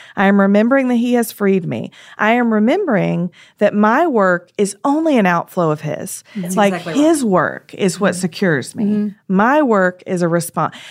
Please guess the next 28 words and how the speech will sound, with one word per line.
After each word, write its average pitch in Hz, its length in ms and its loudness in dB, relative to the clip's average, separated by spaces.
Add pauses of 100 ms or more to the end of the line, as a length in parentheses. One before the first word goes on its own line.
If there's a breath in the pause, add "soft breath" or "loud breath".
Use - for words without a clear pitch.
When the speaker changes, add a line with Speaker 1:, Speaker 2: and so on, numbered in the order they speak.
(120)
Speaker 1:
I 226 80 2
mean, 247 240 4
it 247 120 2
is, 226 360 2 (500 soft breath)
and 240 160 4
it's 247 220 2
Speaker 3:
His 277 180 0
work 226 220 -2
is 196 100 -4
finished. - 520 -6 (120)
Speaker 1:
Yes. 220 180 0
Speaker 3:
My 240 200 4
work 226 180 0
is 240 60 4
Speaker 2:
Exactly. 226 240 4
Speaker 3:
never 220 180 0
finished. - 640 -8
Speaker 1:
Yes. 226 500 4
Speaker 3:
Yeah. 214 220 2 (280 soft breath)
Speaker 2:
Yes. 226 160 0
Speaker 1:
And 214 640 2 (200)
Speaker 3:
<laughs> 208 480 2
Speaker 1:
yes, 269 880 0
his 277 300 2
work 226 320 0
is 226 180 0
finished. 254 640 -2
Speaker 3:
Mm-hmm. 196 220 -2